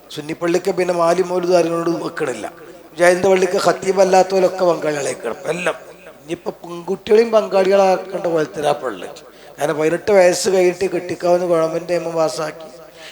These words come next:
ഇപ്പൊ പതിനെട്ട് കഴിഞ്ഞ് നിൽക്കുമ്പം വേണ്ട, പുതിയ അപ്പള വേണ്ട, നമുക്ക് ഫ്രീഡം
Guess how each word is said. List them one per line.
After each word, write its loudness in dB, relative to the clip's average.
ഇപ്പൊ -2
പതിനെട്ട് 2
കഴിഞ്ഞ് 4
നിൽക്കുമ്പം 2
വേണ്ട, -8
പുതിയ -6
അപ്പള -6
വേണ്ട, 2
നമുക്ക് -14
ഫ്രീഡം -2